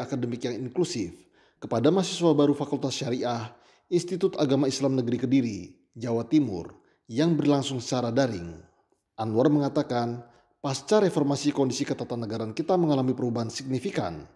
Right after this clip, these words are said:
Secara substansi, jika dahulu minat untuk mempelajari konstitusi,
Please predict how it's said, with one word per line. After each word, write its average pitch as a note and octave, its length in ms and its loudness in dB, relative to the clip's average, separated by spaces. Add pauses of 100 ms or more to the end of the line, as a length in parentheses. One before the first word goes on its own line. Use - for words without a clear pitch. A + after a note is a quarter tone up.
(420)
Secara A#2+ 400 -2
substansi, D3+ 720 2 (240)
jika B2+ 400 0
dahulu E3 240 8
minat C#3+ 400 4
untuk C3+ 240 -2
mempelajari A#2+ 480 -6
konstitusi, B2+ 640 0